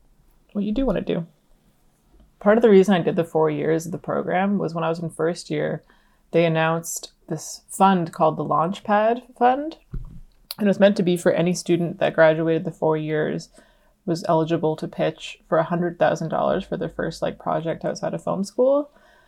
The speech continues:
And y-, the eligibility was only for students that finished the four years. So that was the main reason that I did the four years. A lot of people left after one or two and went into the film industry, but I,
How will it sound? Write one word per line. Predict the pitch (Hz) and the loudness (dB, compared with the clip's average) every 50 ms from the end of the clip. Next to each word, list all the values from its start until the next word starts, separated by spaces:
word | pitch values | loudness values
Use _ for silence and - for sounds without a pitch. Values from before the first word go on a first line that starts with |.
| _ _ _ _ | _ _ _ _
And | - 175 175 165 156 156 151 147 - - - _ _ - | -4 -2 -2 -2 -2 -4 -6 -8 -12 -16 -20 _ _ -8
y-, | 190 - - - | -6 -6 -4 0
the | - 165 143 - - _ _ _ _ _ _ _ _ - - 147 | 0 0 0 0 -4 _ _ _ _ _ _ _ _ -12 -4 0
eligibility | - - 180 180 165 170 165 165 160 160 156 151 - | 2 2 2 2 0 0 0 2 0 0 0 -2 -6
was | - - - 160 - - - | -8 -8 -10 -12 -12 -8 -2
only | - 185 190 185 180 160 | 0 2 2 2 2 0
for | - 170 | -2 -4
students | 165 - - 151 147 151 - | -4 -4 -6 -6 -6 -8 -10
that | - 165 | -12 -10
finished | - - 160 160 - | -8 -10 -10 -8 -10
the | 170 | -12
four | 165 - - - - | -10 -8 -8 -6 -6
years. | 64 62 60 64 - - - _ _ _ _ _ _ | -6 -6 -6 -8 -8 -10 -14 _ _ _ _ _ _
So | - - 165 | -2 2 2
that | 170 180 | 4 4
was | 185 165 | 2 2
the | 180 175 | 0 0
main | 175 180 180 180 180 185 180 | 0 2 2 2 2 0 2
reason | 165 165 170 165 196 202 190 | 2 2 2 2 2 2 4
that | 170 160 | 4 4
I | |
did | 160 156 165 165 | 2 2 -2 -4
the | 165 165 | -4 -6
four | - - 170 175 | -4 0 0 2
years. | 170 160 165 185 214 262 294 285 - - _ _ _ _ _ _ _ _ _ _ _ _ _ - | 2 2 2 2 2 0 -2 -4 -6 -14 _ _ _ _ _ _ _ _ _ _ _ _ _ 2
A | 185 | 4
lot | 170 165 | 4 6
of | 165 | 6
people | 175 180 170 170 | 4 2 2 4
left | 160 160 165 165 - | 4 4 4 4 2
after | - 165 165 - 165 | 0 -2 0 -2 -2
one | 160 165 175 175 | 0 2 2 0
or | 165 170 | 0 -4
two | - - 185 180 196 | 0 2 4 4 6
and | 185 175 | 4 4
went | 165 156 | 2 0
into | 170 170 165 | -2 -4 -4
the | 165 | -4
film | 165 170 175 185 | -2 -2 -2 0
industry, | 190 190 208 202 - - 226 233 | 0 0 -2 -2 -4 -4 -4 -2
but | 220 202 - | -2 0 0
I, | 160 156 - | 0 0 -2